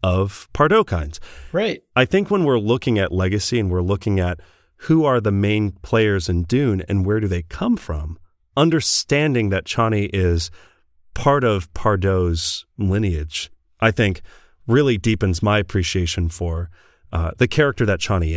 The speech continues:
Speaker 1: is and the significance of her as just a human on Arrakis.
Speaker 2: Yeah.
Speaker 1: It's nuts. It's really, it's, it's wild.
Speaker 2: Definitely. I think some of the most rewarding episodes we've done on this podcast have been when we've looked at the,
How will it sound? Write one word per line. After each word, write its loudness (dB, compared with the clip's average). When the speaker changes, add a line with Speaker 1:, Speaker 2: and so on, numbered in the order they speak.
Speaker 1:
is -12
and 0
the -2
significance 0
of -4
her 0
as 2
just -2
a -8
human -2
on 4
Arrakis. -2
Speaker 2:
Yeah. 2
Speaker 1:
It's 2
nuts. -2
It's -4
really, 2
it's, -6
it's -6
wild. -4
Speaker 2:
Definitely. -2
I 2
think 0
some 2
of 2
the 0
most 2
rewarding 2
episodes -2
we've -4
done 0
on 0
this -2
podcast -2
have 0
been 0
when 0
we've -4
looked -2
at 0
the, 2